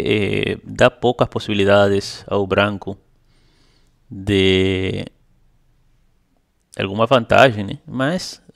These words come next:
dá para jogar. De nada, mestre. <laughs> O rei estava presente. Então, aqui a linha principal é bispo G quatro.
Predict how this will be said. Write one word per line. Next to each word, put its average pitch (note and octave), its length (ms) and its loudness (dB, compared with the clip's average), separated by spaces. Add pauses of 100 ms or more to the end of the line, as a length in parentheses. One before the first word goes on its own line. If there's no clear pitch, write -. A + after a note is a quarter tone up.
dá - 140 0
para - 160 -2
jogar. A2+ 340 -4 (560)
De C#3+ 300 -2
nada, C3 320 6
mestre. - 320 -4 (440)
<laughs> - 400 -6
O - 120 -20
rei A#2 260 6
estava A2+ 260 8
presente. G2+ 600 0 (840)
Então, - 360 0
aqui F#3 260 4
a G#3+ 60 8
linha C3+ 240 6
principal C3 680 0 (1160)
é A2 100 -4
bispo F#2+ 440 -4
G A2 160 -2
quatro. - 400 -10